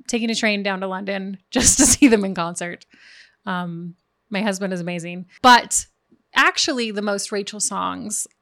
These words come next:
um, on this list, I feel like, are Vigilante Shit, which is off of Taylor Swift's Midnights.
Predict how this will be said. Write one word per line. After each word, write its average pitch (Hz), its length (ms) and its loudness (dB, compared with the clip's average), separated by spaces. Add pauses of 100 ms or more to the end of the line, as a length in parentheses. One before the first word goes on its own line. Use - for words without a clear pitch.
(180)
um, 185 800 -4
on 208 160 0
this 190 220 -2
list, 196 300 -2
I 214 80 -8
feel 196 300 -4
like, 185 320 -4
are 190 520 0
Vigilante 202 720 -4
Shit, 196 380 -2
which 202 280 -6
is 196 100 -4
off 190 240 -4
of 190 460 -6 (360)
Taylor 196 240 -2
Swift's 190 320 -4
Midnights. 185 960 -2